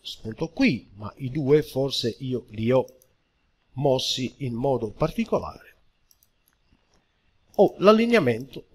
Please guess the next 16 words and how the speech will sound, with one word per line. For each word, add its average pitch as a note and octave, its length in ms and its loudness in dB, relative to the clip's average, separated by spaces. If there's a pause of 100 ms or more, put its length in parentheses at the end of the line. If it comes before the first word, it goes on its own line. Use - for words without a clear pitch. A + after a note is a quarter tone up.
verso A#2 560 -4 (120)
Z. - 120 -20 (1080)
In - 100 -20
questo B2 260 -6
caso A#2 600 0 (520)
ho - 280 0
centrato B2 800 -4
i C3 100 -12
due A#2+ 380 -6
oggetti. G#2+ 560 -10 (2250)
Spostiamo G3 640 10
questo D3 300 -2
oggetto A#2+ 460 -2
qui B2 300 -2
in G#2+ 100 -4
modo A2+ 400 -2